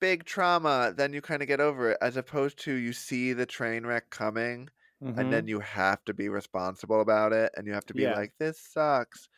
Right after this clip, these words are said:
Speaker 2: It's also,
Speaker 1: Bye."
Speaker 2: it's also kind of worse because, like, when you both,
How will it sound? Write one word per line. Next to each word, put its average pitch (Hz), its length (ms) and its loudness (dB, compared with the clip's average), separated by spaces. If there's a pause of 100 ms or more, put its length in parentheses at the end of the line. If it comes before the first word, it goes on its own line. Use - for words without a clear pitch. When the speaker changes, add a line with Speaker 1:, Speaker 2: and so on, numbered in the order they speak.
(360)
Speaker 2:
It's 151 340 4
also, 139 440 8
Speaker 1:
Bye." 139 120 -6 (140)
Speaker 2:
it's - 160 2
also 254 240 6
kind 156 200 0
of 120 120 -2
worse 131 300 2
because, 131 500 2
like, 120 240 -2
when 143 420 2
you 147 500 2 (300)
both, 147 460 2